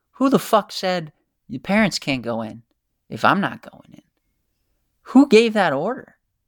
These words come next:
Who, who, like, what the hell happened here? But I don't see that reporting. I don't see that journalism.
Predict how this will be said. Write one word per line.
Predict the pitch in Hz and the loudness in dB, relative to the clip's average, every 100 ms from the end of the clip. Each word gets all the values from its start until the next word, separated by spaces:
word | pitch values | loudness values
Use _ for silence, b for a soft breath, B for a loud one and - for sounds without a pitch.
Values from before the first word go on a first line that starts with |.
| _ _ _ _ _ _ _ _ | _ _ _ _ _ _ _ _
Who, | - 240 180 | -2 0 2
who, | 214 240 - | 0 -2 0
like, | 190 180 | 0 0
what | 156 170 190 269 - | -8 -2 0 2 0
the | 240 | -4
hell | 196 175 | -2 -4
happened | 226 320 - 117 - | -6 -8 -8 -10 -10
here? | - - _ _ _ _ _ _ _ _ _ | -16 -18 _ _ _ _ _ _ _ _ _
But | - | -8
I | 170 | -6
don't | 147 185 226 | 2 4 6
see | - 190 | 4 2
that | 170 - | 2 0
reporting. | 127 - 123 120 113 | -4 -4 -4 -4 -6
I | 123 | -8
don't | 123 175 240 | -6 -4 -4
see | - 175 | -6 -4
that | 139 - | -4 -4
journalism. | - 120 117 - - - - | -8 -8 -8 -10 -14 -18 -20